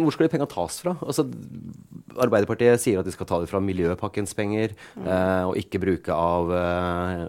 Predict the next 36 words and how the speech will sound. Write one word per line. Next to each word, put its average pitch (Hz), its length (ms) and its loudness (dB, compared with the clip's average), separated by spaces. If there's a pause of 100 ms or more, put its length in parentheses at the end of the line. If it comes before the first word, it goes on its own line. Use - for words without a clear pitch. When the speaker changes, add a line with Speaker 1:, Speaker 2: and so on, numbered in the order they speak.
Speaker 1:
helse, 85 400 -4 (180)
velferd, 85 380 -4
oppvekst - 500 -8
og 90 60 -8
så 92 120 -8
videre. 92 340 -4 (160)
Speaker 2:
Mm. 180 300 -8
Speaker 1:
Eh, - 260 -14 (260)
det 107 100 -2
er 104 60 4
jo 104 80 4
ikke - 160 0
utømmelig. 98 540 2 (420)
Speaker 2:
Nei. 208 320 -6 (600)
Speaker 1:
Hvor 123 140 4
er 120 40 8
det 113 60 8
Speaker 2:
Nei. 113 60 8
Speaker 1:
dere 226 100 4
skal 104 80 -6
ta 107 100 -4
det 104 120 -4
fra? 135 100 -6 (560)
Speaker 2:
Utfordringen 190 520 0
til 233 120 0
Arbeiderpartiet, 208 840 2
mener 208 380 2
jeg, 208 80 2
er 196 100 2
at 196 140 -4
de 196 600 2
freder 202 460 0
jo 170 60 -2
de 180 100 -2
store 180 300 -2
veiprosjektene. 190 640 -4